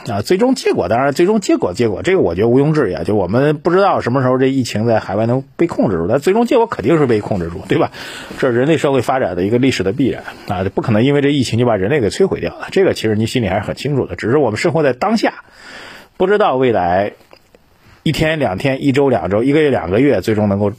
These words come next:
被控制住，但是可以确定的事情，那最终肯定会被控制住啊！它只是一场流行病，呃，扩散速度比较快，但是致死率呢，其实还是并不算高的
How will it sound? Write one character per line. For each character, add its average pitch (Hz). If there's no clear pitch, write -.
被 117
控 135
制 92
住， 82
但 131
是 -
可 -
以 294
确 202
定 202
的 190
事 -
情， 90
那 101
最 135
终 180
肯 -
定 131
会 127
被 101
控 92
制 78
住 -
啊！ 85
它 120
只 95
是 123
一 135
场 87
流 104
行 156
病， 190
呃， 90
扩 -
散 214
速 262
度 143
比 101
较 82
快， -
但 110
是 110
致 151
死 90
率 113
呢， 98
其 98
实 101
还 101
是 101
并 127
不 117
算 101
高 135
的 104